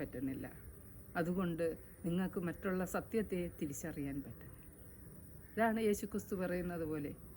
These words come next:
"കണ്ണുള്ളവൻ കാണട്ടെ, ചെവിയുള്ളവൻ കേൾക്കട്ടെ" എന്ന് പറയുന്നത്. അപ്പോ കാണുന്നു കണ്ണിഹ,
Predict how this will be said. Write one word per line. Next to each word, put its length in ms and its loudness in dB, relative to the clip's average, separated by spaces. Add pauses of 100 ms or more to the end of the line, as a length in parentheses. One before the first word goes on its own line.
(320)
"കണ്ണുള്ളവൻ 760 6
കാണട്ടെ, 500 0 (840)
ചെവിയുള്ളവൻ 720 4 (380)
കേൾക്കട്ടെ" 500 -2 (120)
എന്ന് 180 -4
പറയുന്നത്. 40 -12 (720)
അപ്പോ 140 0 (380)
കാണുന്നു 1040 12 (140)
കണ്ണിഹ, 600 10